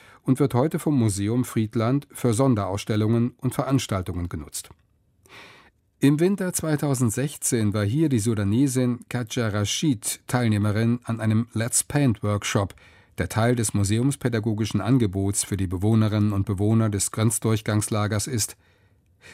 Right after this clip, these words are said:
Sie malte das halbe Porträt einer Frau in Schwarz-Weiß. Dann signierte sie das Bild und ging zurück in ihren Raum im Lager. Monate später, im Sommer zweitausendsiebzehn,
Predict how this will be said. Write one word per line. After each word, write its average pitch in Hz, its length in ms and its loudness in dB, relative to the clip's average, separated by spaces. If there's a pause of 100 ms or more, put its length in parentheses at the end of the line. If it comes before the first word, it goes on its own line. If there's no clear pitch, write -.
(160)
Sie 170 400 4
malte 139 420 2
das 143 260 -2
halbe 156 220 0
Porträt 113 480 -2
einer 113 220 0
Frau 101 340 -4
in 104 60 -2
Schwarz-Weiß. 101 760 -4 (920)
Dann 143 280 4
signierte 135 480 4
sie 113 120 2
das 90 180 -2
Bild 123 420 0 (300)
und 135 140 2
ging 147 180 4
zurück 120 420 0
in 131 120 -2
ihren 135 200 0
Raum 110 300 0
im 117 140 0
Lager. 90 400 -4 (840)
Monate 185 420 4
später, 107 500 -2 (140)
im 101 100 -2
Sommer 123 280 0
zweitausendsiebzehn, 104 1000 0